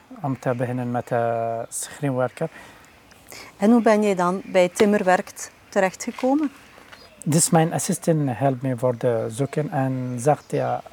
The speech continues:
Speaker 1: er is een timmerwerkbedrijf, kleine bedrijf, atelier. Wil jij werken met atelier?" En ik heb, eh, gekomen naar atelier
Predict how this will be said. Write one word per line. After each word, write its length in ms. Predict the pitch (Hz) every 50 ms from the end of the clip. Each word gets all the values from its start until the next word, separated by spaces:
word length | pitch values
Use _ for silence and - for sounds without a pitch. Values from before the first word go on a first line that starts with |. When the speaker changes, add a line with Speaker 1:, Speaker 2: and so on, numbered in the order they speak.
| - -
Speaker 1:
er 200 | 156 135 131 -
is 240 | 147 131 127 120
een 160 | 127 131 123 -
timmerwerkbedrijf, 1400 | - - 139 135 135 127 120 120 120 113 120 131 165 180 - - - - 147 139 156 131 - 151 165 165 - -
kleine 300 | - - 139 135 143 151
bedrijf, 420 | 147 151 151 135 156 165 170 170 -
atelier. 580 | - - - - - 127 120 123 139 165 170 - - - - - - - - - - - - - -
Wil 160 | 135 139 139
jij 180 | 143 139 127
werken 340 | 123 123 135 127 - - 139
met 180 | 143 143 - -
atelier?" 520 | 147 135 - - 143 135 143 139 135 131 143 160 -
En 200 | 139 123 127 135
ik 160 | 135 123 -
heb, 120 | - 135 123 123 - - - - - - - - - - - -
eh, 180 | - 143 127 120
gekomen 540 | 117 - - 135 - - 143 139 139 131 127
naar 240 | 123 127 123 117 -
atelier 400 | - 135 - - 147 135 135 151